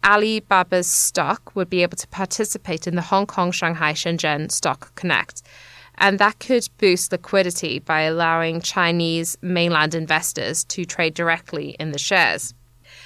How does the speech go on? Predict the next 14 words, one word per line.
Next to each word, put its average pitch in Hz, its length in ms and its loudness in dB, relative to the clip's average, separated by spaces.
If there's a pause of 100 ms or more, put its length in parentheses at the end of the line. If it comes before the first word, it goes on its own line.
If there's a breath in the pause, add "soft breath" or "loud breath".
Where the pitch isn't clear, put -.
(200 loud breath)
And 202 380 6
I 220 60 0
think 302 260 0
on 285 120 4
this 214 220 0 (220)
point, 214 360 2
it's - 180 -4
worth 185 200 2
noting 190 440 2
that 175 420 4
in 185 240 2
recent 240 420 0
years, 156 340 -2 (500 soft breath)
many 226 840 4